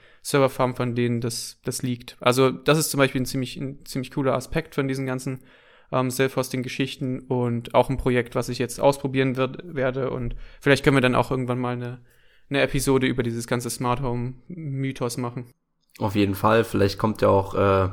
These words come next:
Speaker 2: irgendwann mal so ein, eine Updated-Folge, was, äh, mittlerweile dann auf unseren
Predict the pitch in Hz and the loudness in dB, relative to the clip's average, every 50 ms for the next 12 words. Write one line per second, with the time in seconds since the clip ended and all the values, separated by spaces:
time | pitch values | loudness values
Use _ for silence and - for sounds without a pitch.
0 | 95 - - - - - 107 113 107 98 101 104 104 98 98 101 101 101 95 92 | -4 -12 -18 -10 -2 0 0 2 2 2 2 2 2 2 2 2 2 0 0 0
1 | 101 101 101 98 95 95 95 95 98 98 - - - _ _ - - 104 78 92 | -2 -2 0 0 -2 -2 -4 -4 -6 -10 -14 -20 -20 _ _ -4 0 2 4 4
2 | - - - - 107 104 101 - 101 - - - 120 110 110 110 107 110 101 101 | 2 2 2 4 4 4 4 2 -4 -8 -6 -4 -2 0 0 0 0 -2 -2 -2
3 | 101 98 - - - - 101 101 98 98 101 110 110 - 110 101 98 101 101 101 | -4 -4 -6 -8 -6 -4 -2 -2 -2 -2 -4 -4 -4 -2 0 2 2 2 2 2
4 | 104 98 - 104 104 101 104 101 - 104 104 98 101 101 101 101 101 104 104 | 0 2 2 2 2 2 0 -2 -2 -4 -2 0 0 0 0 0 -4 -6 -10